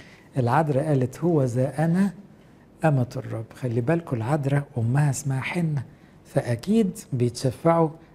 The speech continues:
أو بيرجعوا لحكاية القديسة حنة.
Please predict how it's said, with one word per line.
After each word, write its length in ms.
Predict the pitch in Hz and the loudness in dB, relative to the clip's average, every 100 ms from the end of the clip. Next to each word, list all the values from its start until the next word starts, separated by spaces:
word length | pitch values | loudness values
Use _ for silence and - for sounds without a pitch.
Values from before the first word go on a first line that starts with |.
| - 156 | -2 2
أو 120 | 151 | 2
بيرجعوا 600 | 127 127 127 156 156 151 | 2 0 2 2 4 4
لحكاية 520 | 123 107 - 143 151 113 | 2 -2 -2 -2 -2 -4
القديسة 600 | 101 101 101 107 - 147 | -10 -10 -8 -6 -4 -6
حنة. 420 | - 311 185 | -6 0 0